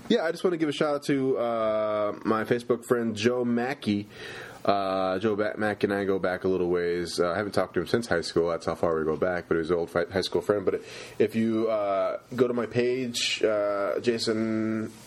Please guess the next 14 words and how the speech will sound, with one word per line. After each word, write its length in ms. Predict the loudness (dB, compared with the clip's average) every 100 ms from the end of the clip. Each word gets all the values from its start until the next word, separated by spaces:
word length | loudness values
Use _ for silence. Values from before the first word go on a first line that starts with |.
| -20 -20 -20 -2
oh, 140 | 0 0
I 60 |
don't 80 | -2
wanna 100 | -4
get 80 | -4
my 80 | -2
real 200 | 0 -2
name. 360 | -2 -2 -4 -8 -14
<laughs> 180 | -14 0
You 80 | 0
go 220 | 0 0
to 160 | 0 0
J-, 340 | -4 -2 0 0
<laughs> 1800 | -2 0 0 0 0 -2 0 -2 -2 -2 -2 0 2 2 0 0 -2